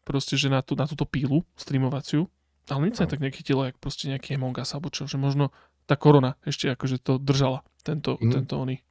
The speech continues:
Speaker 1: potenciál. Povie.
Speaker 2: Ja neviem, jak sa to volá. Je voľaká taká vec, čo hrávajú ľudia, že myslím, že je to online, first person a tuším ide o to, že ty počuješ zvuk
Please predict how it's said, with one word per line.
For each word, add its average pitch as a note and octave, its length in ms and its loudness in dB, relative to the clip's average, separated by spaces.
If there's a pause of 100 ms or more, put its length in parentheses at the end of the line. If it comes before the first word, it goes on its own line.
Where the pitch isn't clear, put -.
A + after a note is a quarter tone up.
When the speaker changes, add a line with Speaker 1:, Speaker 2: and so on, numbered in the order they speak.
Speaker 1:
potenciál. C3+ 520 -6 (160)
Povie. B3+ 200 0 (760)
Speaker 2:
Ja - 80 2
neviem, C3+ 240 6
jak - 80 -6
sa - 80 -4
to F2 80 0
volá. F2 240 0
Je F#2 80 2
voľaká G2+ 320 4
taká E2+ 240 -2
vec, E2 160 -6
čo F#2 160 -4
hrávajú F2 400 -2
ľudia, E2 320 -4
že E2 160 -6
myslím, F2 400 -6
že E2+ 240 -6 (480)
je A2 80 2
to G2 160 -2
online, G#2 720 2 (280)
first G#2 280 0
person F2+ 480 0
a F#2 80 -8
tuším F#2 360 -4
ide F2+ 120 0
o F2+ 80 0
to, F#2+ 160 -2
že F2+ 80 -2
ty - 80 -4
počuješ F2+ 480 -2
zvuk F#2 240 -4